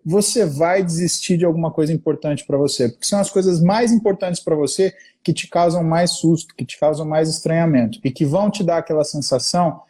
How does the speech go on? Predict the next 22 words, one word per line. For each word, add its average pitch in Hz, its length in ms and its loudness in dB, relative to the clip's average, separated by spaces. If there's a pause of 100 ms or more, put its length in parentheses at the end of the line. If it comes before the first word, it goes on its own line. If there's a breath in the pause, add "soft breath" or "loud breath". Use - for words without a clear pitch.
(120 loud breath)
de 165 140 0
novo, 143 300 0
na 151 120 -2
ansiedade, 147 680 0
da 131 120 -2
catastrofização, 147 1400 0
ou 147 100 2
então 151 240 0
de 135 100 -4
que - 100 -6
você 139 320 0
vai, 135 480 2 (380)
é, 131 800 4
que - 120 -8
você 139 300 -2
vai, 135 380 2
você 120 280 -6
não 156 160 -2
é 156 80 0
bom 160 380 -2
o 160 40 -2
suficiente, 156 1040 -2